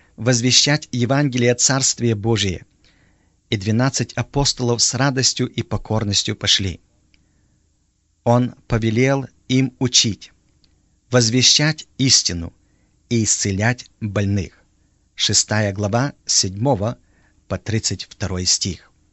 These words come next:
По возвращении к нему с радостью они рассказали обо всём, что они совершили. Ходили они по Иудее по два,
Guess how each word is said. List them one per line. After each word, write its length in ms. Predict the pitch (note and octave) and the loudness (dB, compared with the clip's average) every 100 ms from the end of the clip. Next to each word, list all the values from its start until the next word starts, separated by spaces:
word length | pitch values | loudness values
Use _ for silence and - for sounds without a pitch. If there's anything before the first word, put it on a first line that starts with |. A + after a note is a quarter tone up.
| _ _ _ _ _ _ _ _ _ _ _ _ _ _ _ _ _ _ | _ _ _ _ _ _ _ _ _ _ _ _ _ _ _ _ _ _
По 120 | D#3+ | 0
возвращении 720 | E3+ D3+ D#3+ - - G#3+ F3+ | 0 2 4 6 4 2 0
к 120 | D3 C#3+ | 0 0
нему 320 | C#3 D#3 D3+ | 2 2 0
с 160 | - - | -2 0
радостью 640 | D3+ C#3+ G#2+ - B2 B2+ - _ _ _ _ - | 0 2 2 2 0 -2 -6 _ _ _ _ 0
они 220 | A#2+ C3 | 2 4
рассказали 800 | B2+ - A#2+ A#2 C#3 C#3 C3+ - _ _ _ | 2 0 0 0 0 -2 -4 -8 _ _ _
обо 220 | A#2 A2+ | -4 -2
всём, 400 | A#2+ - D#3 F2 - _ _ _ _ _ | 0 0 0 -4 -10 _ _ _ _ _
что 280 | - - B2+ | -8 -4 -2
они 300 | A#2 B2+ C3 - | 0 0 0 0
совершили. 720 | - A#2 B2 - C#3+ F2+ - _ _ _ _ _ _ _ _ _ _ _ _ _ _ _ _ _ _ | 0 0 2 2 2 -4 -10 _ _ _ _ _ _ _ _ _ _ _ _ _ _ _ _ _ _
Ходили 500 | - A2 G#2+ B2+ B2 - | -8 -6 0 2 0 0
они 280 | A#2+ B2 B2+ | 2 2 0
по 180 | - A#2+ A2+ | -2 -2 0
Иудее 560 | A2+ G2+ B2 B2+ B2+ | -2 2 2 2 -2
по 200 | - A2 | -6 -6
два, 340 | G2+ G#2 B2 | -4 -4 -4